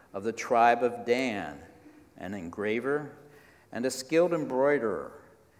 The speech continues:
and a weaver in violet, in purple, and in scarlet material, and fine linen." Exodus thirty-eight twenty-two through twenty-four.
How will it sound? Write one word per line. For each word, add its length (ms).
and 140
a 60
weaver 440
in 100
violet, 640
in 120
purple, 600
and 240
in 80
scarlet 560
material, 680
and 140
fine 440
linen." 500
Exodus 460
thirty-eight 520
twenty-two 420
through 160
twenty-four. 600